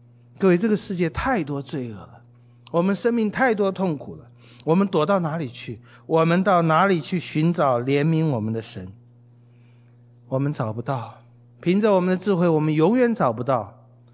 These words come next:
是这个神来找你。雅各永远不会去埃及找那个宰相，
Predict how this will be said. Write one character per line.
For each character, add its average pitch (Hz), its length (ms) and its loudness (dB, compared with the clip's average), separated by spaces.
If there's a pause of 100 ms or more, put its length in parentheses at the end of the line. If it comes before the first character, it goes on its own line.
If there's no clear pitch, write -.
是 - 200 -6
这 175 120 -2
个 156 80 0
神 127 240 0
来 127 140 0
找 113 240 -4
你。 107 200 -8 (600)
雅 143 260 2
各 180 240 0
永 156 260 2
远 160 180 2
不 147 120 -4
会 175 160 0
去 175 160 -2
埃 175 200 2
及 165 220 -4
找 131 320 0
那 151 100 -4
个 156 120 -2
宰 117 240 -2
相， 113 320 -4